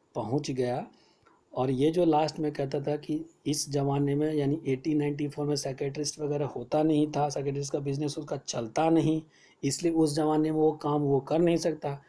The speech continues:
तो उस ज़माने में क्या करता था, यानी कि खेती कर सकता था, ग्रेन और इसकी खेती बिजनेस कर सकता था, इसीलिए कह रहा है कि वहाँ पर वो कर रहा होगा और ये काम नहीं करे।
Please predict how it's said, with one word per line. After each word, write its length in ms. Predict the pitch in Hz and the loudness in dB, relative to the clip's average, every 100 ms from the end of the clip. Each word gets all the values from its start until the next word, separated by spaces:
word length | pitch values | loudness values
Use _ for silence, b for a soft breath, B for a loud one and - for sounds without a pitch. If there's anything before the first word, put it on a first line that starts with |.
| b | b
तो 80 | 147 | -8
उस 60 | 131 | -2
ज़माने 300 | 143 147 151 | 2 2 2
में 120 | 143 | 2
क्या 160 | 214 | 0
करता 340 | 208 185 147 123 | 2 2 2 -2
था, 200 | 113 - b b - | -6 -16 b b -6
यानी 240 | 127 139 | 0 0
कि 300 | 139 196 254 262 _ | 0 -2 -2 -6 _
खेती 400 | - 135 135 196 | -4 -4 0 -2
कर 200 | 170 175 | 2 0
सकता 380 | - 139 139 139 | 2 -2 -2 -4
था, 360 | 135 147 254 b b | -2 -2 -2 b b
ग्रेन 320 | 127 131 143 156 | 0 2 2 2
और 280 | 151 226 | 0 -2
इसकी 460 | 208 139 - 190 262 _ | -2 -6 -6 -8 -8 _
खेती 280 | - 131 180 | -12 -10 -8
बिजनेस 580 | 175 151 131 147 156 - | -8 -6 0 2 2 0
कर 140 | 135 | -4
सकता 340 | 127 127 127 | -4 -8 -8
था, 200 | 117 135 - | -12 -14 -8
इसीलिए 420 | 123 220 208 170 | -4 -2 2 2
कह 180 | - 135 | 2 0
रहा 140 | 127 | 0
है 100 | 127 | -4
कि 160 | 151 135 | -6 -6
वहाँ 240 | 127 123 | -6 -6
पर 140 | 135 127 | -6 -2
वो 180 | 139 | -2
कर 260 | - - 123 | -2 -4 -4
रहा 140 | 127 | -2
होगा 420 | 117 117 117 190 202 b b | -2 -2 -2 -4 -4 b b
और 100 | - | -10
ये 120 | 117 113 | -8 -8
काम 240 | 117 113 | -12 -12
नहीं 120 | 107 | -12
करे। 200 | 123 _ | -14 _